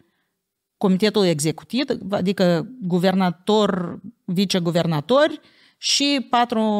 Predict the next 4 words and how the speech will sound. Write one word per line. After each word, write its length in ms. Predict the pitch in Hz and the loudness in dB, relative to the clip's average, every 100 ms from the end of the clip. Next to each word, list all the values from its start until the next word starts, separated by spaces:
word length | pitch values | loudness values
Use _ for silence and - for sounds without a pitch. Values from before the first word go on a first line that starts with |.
| 202 | 0
membri 580 | 202 208 196 190 180 180 | 2 2 2 2 0 -2
externi 840 | - - 175 - 220 262 330 339 _ _ _ _ | -4 -6 -6 -2 0 2 0 -4 _ _ _ _
și, 680 | - - 247 247 247 240 240 | -2 0 0 2 2 0 -2
uh, 720 | - 208 202 196 196 190 190 | -4 0 2 2 2 0 0